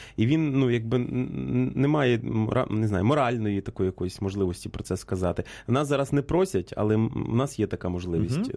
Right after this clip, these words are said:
Speaker 1: е, пояснити.
Speaker 2: Значить, я скажу так, що, е, єдиним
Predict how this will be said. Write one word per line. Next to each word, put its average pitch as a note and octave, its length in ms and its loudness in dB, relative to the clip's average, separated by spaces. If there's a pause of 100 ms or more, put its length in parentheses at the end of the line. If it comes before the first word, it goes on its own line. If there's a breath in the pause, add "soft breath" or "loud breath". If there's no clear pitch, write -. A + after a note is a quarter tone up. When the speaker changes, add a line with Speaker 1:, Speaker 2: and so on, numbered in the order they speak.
(120)
Speaker 1:
е, - 40 -8 (500 loud breath)
пояснити. G2 420 2
Speaker 2:
Значить, B2 220 0
я F3 100 2
скажу C#3+ 320 -2 (260)
так, - 400 -6
що, G#2+ 500 2 (180)
е, G2 400 2 (140)
єдиним D3+ 480 2